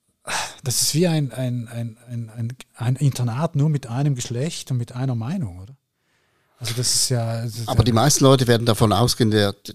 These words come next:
Speaker 2: Giuseppe Grazia ist auch einer von denen. Der ist einfach auf der anderen Seite, aber der sieht die andere Seite nicht. Also du bist, äh, nicht mehr katholisch, wie wir wissen, dank Medienberichterstattung, aber quasi, ähm,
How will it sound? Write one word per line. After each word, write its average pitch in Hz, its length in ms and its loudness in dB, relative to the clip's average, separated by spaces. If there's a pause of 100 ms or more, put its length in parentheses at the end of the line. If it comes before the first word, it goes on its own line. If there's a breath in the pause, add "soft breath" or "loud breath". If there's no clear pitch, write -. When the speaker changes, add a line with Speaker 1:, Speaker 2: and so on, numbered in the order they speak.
Speaker 2:
Giuseppe 117 360 -2
Grazia - 380 0
ist - 380 -4
auch 180 200 0
einer 127 220 0
von 101 160 -2
denen. 95 280 0
Der 104 100 0
ist 104 120 -2
einfach 110 200 -2
auf 101 160 -6
der 101 100 0
anderen 98 240 0
Seite, 131 500 2
aber 113 140 0
der 107 100 2
sieht - 280 -2
die 95 80 0
andere 104 200 0
Seite 92 320 -2
nicht. 180 280 0
Also 110 180 -4
du 92 40 -6
bist, - 340 -4
äh, 85 260 -6 (640 soft breath)
nicht 131 280 -2
mehr 110 100 4
katholisch, 131 720 0
wie 127 100 4
wir 120 180 4
wissen, 127 300 2
dank 113 200 -2
Medienberichterstattung, 123 1000 2
aber 104 260 2
quasi, 101 440 2
ähm, 95 300 0